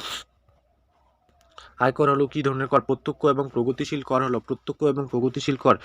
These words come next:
নিউটনের প্রথম গতিসূত্রটি কী নামে পরিচিত? জড়তার সূত্র।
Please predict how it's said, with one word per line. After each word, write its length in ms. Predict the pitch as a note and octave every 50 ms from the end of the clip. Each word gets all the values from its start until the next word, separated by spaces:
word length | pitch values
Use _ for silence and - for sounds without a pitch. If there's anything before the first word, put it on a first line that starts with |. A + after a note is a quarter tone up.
| - - - -
নিউটনের 380 | B2+ B2+ C3+ C3 D3 C#3+ C#3+ C#3+
প্রথম 300 | - B2 A#2+ - C#3 C#3+
গতিসূত্রটি 600 | B2 B2 A#2+ C3 - D3 - - C#3 C3 C3+ C#3
কী 160 | C#3 - D3 C#3
নামে 180 | C3+ C3+ C#3
পরিচিত? 300 | A#2+ - C3 B2+ - C#3
জড়তার 420 | A#2 G2 A2+ A2+ A#2+ B2+ - C#3 C3+
সূত্র। 340 | - - - - - G#2